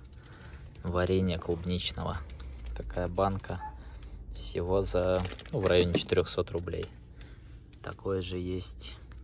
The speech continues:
из черешни. Тунец недорогой и вкусный. Две банки стоят сорок четыре лиры, это где-то в районе ста пятидесяти рублей. В Риме продается курица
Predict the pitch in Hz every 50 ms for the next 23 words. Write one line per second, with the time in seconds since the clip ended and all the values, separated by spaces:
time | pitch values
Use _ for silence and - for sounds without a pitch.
0 | - - - - - - - - - - - - - 95 92 - - - 92 90
1 | 87 87 82 - - - - - - - - - - - - 107 107 110 101 92
2 | - - - 98 95 90 95 92 92 92 98 120 117 110 101 87 - 95 - 95
3 | 87 - - - - 87 85 - - 92 92 92 90 90 87 95 98 104 107 104
4 | - - - - - - - 92 92 92 90 - - - - - - - - -
5 | - - - 95 90 90 90 - - - - - 98 95 90 87 92 104 110 110
6 | 107 90 87 87 85 - 85 85 90 85 - 87 87 87 87 90 90 90 87 -
7 | - 98 92 - - 92 - 98 95 92 90 - - - - 92 92 101 101 104
8 | 104 98 98 92 - - - 101 101 98 98 101 92 - - 120 - - - 131
9 | 135 135 127 - - - 113 101